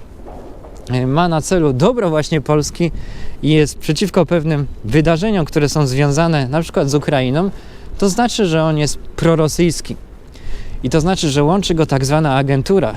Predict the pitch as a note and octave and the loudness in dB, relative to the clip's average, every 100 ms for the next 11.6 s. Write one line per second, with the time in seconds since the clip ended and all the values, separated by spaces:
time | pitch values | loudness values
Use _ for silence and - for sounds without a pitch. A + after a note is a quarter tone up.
0 | - - C#3 F#3 C#3+ C#3 C#3+ - E3 G#3 | -10 -4 2 4 4 2 0 0 2 2
1 | G#3 G3 F3+ F3 D3 F#3+ D3+ - D3+ D3 | 2 2 2 2 0 0 0 0 -2 -2
2 | - G3 B2 B2 - C3 C3+ - - - | 0 2 2 0 0 0 0 -2 -12 -18
3 | - - - - - C#3+ C#3 C#3+ - C3 | -20 -18 -16 -16 -2 0 2 0 0 0
4 | C3+ F#3 F#3+ C3 G2+ G2+ - G#2 G#2+ B2 | 2 2 0 -4 -6 -12 -16 -12 -4 0
5 | D3+ D3+ D3+ E3+ C#3 - D3 C#3 C3+ C3 | 2 2 0 0 -2 0 0 2 2 0
6 | F#3 A2+ - - - - - - A#3 A#3+ | 0 -4 -8 -16 -20 -18 -16 -8 -4 -2
7 | G3+ - - F3 D#3+ - F#3 G3 D#3+ C#3+ | -4 -6 -2 -2 -2 -4 0 2 2 2
8 | C3 B2+ E3 C#3+ A#2+ - - - - D3 | 2 2 2 0 -6 -14 -16 -18 -8 -4
9 | D3 C#3+ - C3+ C#3+ D3 - - C3 C3+ | 0 0 0 0 0 0 0 0 2 2
10 | C3+ B2 - - - - C#3 D3 - D3+ | 0 -2 -6 -18 -16 -4 0 0 0 0
11 | C#3 B2+ A#2 D#3 G#3 F3 | 2 2 2 2 2 0